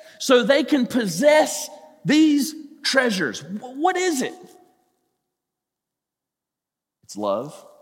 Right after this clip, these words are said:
and it's value. Almost always,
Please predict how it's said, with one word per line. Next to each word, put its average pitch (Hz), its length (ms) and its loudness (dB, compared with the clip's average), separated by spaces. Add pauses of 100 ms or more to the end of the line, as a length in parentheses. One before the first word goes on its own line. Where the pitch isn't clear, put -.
(1120)
and 113 100 -12
it's - 120 -14
value. 139 500 -12 (1900)
Almost 196 420 -2
always, 87 720 -6